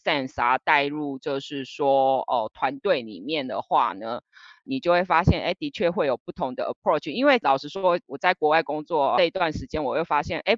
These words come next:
不是每一个国家的人或是每一个文化的人都会像台湾人钱或成本的角度去看事情。那这对于我们台湾来说，这好像是天生生下来的 muscle skill set，但对外国人不见得会这样子想。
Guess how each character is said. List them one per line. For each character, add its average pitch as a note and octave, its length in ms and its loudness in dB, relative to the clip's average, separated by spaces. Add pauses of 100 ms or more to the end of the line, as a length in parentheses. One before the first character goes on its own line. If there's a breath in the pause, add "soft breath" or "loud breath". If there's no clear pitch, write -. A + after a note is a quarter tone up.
(100)
不 F3+ 140 2
是 F#3+ 460 0
每 D3 220 2
一 E3+ 40 -4
个 F#3+ 140 2
国 C#3+ 220 -4
家 D3+ 240 2
的 C#3 160 0
人 A#2 180 -4
或 F#3+ 140 -4
是 G3+ 100 -6
每 C#3+ 220 -4
一 D3 40 -8
个 E3+ 140 0
文 C#3 220 -2
化 F#3+ 200 4
的 C#3+ 140 0
人 A#2+ 260 -4
都 D#3+ 160 0
会 F3 200 -4
像 E3 240 0
台 B2+ 180 2
湾 C#3+ 260 2
人 B2+ 220 -2 (320)
钱 D#3 340 4
或 F#3 160 6
成 C#3+ 280 0
本 B2 240 0
的 B2 100 -6
角 A#2 220 -2
度 C#3+ 100 -8
去 D3 160 -8
看 C#3+ 220 -2
事 D3+ 160 -8
情。 C#3 160 -6
那 G#3+ 120 6
这 D4+ 160 4 (220)
对 C4 160 8
于 F#3+ 60 6
我 D#3+ 160 4
们 C#3 100 0
台 D#3 160 4
湾 G3 100 4
来 D3+ 160 4
说， F3+ 200 -2
这 A#3 120 2
好 C#3+ 160 4
像 G3 220 0
是 F#3 300 -2
天 A3 240 0
生 G#3 240 2
生 G#3+ 180 -2
下 G3+ 160 8
来 C#3+ 140 8
的 C#3 100 -2
muscle E3 400 4
skill D#3+ 340 0
set， C3 380 2
但 G3+ 220 4
对 E3+ 380 0
外 F3+ 200 6
国 C#3 240 2
人 C3 140 0
不 D3 100 -10
见 D#3+ 220 -2
得 C3 160 0
会 D3+ 120 2
这 D3+ 120 2
样 B2 160 0
子 A#2 160 -18
想。 - 260 -12